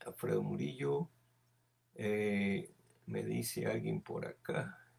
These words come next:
Eh, lamentable, la, me dice Alfredo Murillo, los medios alarmistas y amarillistas,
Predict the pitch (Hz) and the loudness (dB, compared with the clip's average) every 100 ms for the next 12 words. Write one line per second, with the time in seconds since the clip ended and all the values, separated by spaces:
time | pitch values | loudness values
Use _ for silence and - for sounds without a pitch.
0 | _ _ _ _ _ _ _ _ _ _ | _ _ _ _ _ _ _ _ _ _
1 | _ _ _ _ _ _ _ _ _ _ | _ _ _ _ _ _ _ _ _ _
2 | _ _ _ _ - 98 95 95 - 113 | _ _ _ _ -2 2 4 2 -2 0
3 | 113 110 104 127 131 123 113 - - 107 | 2 2 6 8 10 8 6 2 0 2
4 | 117 117 - 110 110 110 113 131 120 101 | 2 4 0 2 2 2 4 8 8 8
5 | 95 117 123 110 107 101 117 - 104 101 | 6 8 8 8 4 2 0 2 2 2
6 | 98 104 113 151 160 - 160 | 2 2 2 2 2 4 4